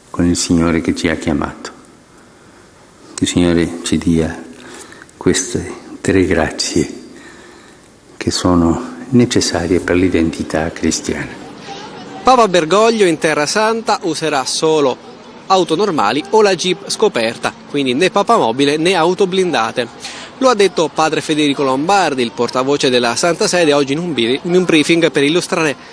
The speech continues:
Speaker 2: alla stampa i dettagli del viaggio di Francesco sulle orme di quello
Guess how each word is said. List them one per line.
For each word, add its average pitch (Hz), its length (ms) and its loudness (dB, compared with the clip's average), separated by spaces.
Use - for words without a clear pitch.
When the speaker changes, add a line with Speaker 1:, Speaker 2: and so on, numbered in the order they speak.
Speaker 2:
alla 202 180 2
stampa 127 460 -2
i 160 40 -4
dettagli 147 480 2
del 123 240 2
viaggio 156 640 2
di 156 120 0
Francesco 151 640 2
sulle 143 240 0
orme 180 280 2
di 147 120 -2
quello 143 280 2